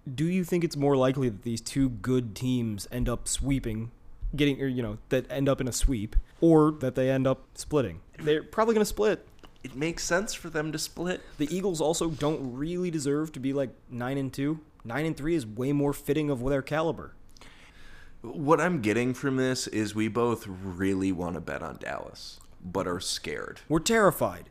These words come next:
Speaker 1: because laying three and a half on a public side on the fucking Dallas Cowboys of all teams is not, it's, it's bad, it's bad practice. It's the worst possible thing you can do. And when this happens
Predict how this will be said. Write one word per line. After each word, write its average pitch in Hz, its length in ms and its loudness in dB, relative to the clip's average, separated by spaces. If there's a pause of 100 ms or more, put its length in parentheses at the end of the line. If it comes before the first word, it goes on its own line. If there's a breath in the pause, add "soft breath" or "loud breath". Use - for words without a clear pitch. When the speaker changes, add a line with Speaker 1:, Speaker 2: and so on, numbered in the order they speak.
(140)
Speaker 1:
because 143 320 0
laying 175 360 4
three 175 200 2
and 170 80 4
a 160 60 2
half 151 320 2
on 135 100 -2
a 123 60 -4
public 165 500 4
side 117 520 0 (180 soft breath)
on 143 140 0
the 135 80 2
fucking 175 760 -2
Dallas 151 440 2
Cowboys 135 500 2
of 110 80 -2
all 104 180 0
teams 92 420 -10 (340 loud breath)
is 220 340 -4 (440)
not, 175 540 0
it's, 151 160 2 (160)
it's 170 160 2
bad, 156 340 2
it's 160 140 2
bad 139 460 0
practice. 107 640 -6
It's 139 180 -2
the 147 140 2
worst 135 400 0
possible 117 440 -2
thing 117 200 -6
you 107 100 -6
can 101 140 -10
do. 85 240 -12 (500 loud breath)
And 117 120 -8
when 110 100 -6
this 107 160 -6
happens 143 540 -2